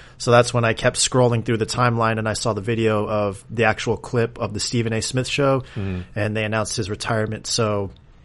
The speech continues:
Speaker 1: after all things considered, when you hear about what he actually went through when he was under the knife and when he was going through his procedure in the hospital, it kinda,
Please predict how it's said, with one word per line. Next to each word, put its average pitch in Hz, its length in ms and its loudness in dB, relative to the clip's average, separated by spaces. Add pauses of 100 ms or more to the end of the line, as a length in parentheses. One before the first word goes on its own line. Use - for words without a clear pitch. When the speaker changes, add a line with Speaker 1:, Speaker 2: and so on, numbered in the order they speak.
(580)
Speaker 1:
after 120 460 4
all 131 160 4
things 127 280 0
considered, 123 580 2
when 113 440 0
you 113 240 -2
hear 117 240 0
about 113 320 2
what 117 140 0
he 120 160 -2
actually 110 300 -4
went 113 240 -2
through 117 240 0
when 113 160 -2
he 113 140 -2
was 107 180 -2
under 110 160 -2
the 107 100 -6
knife 110 380 -4
and 104 180 -4
when 104 80 -8
he 110 140 -4
was 104 120 -4
going 107 240 -2
through 110 120 -4
his 104 140 -4
procedure 110 440 -4
in 110 80 -2
the 107 60 -4
hospital, 110 560 -2
it - 100 -14
kinda, 110 340 -2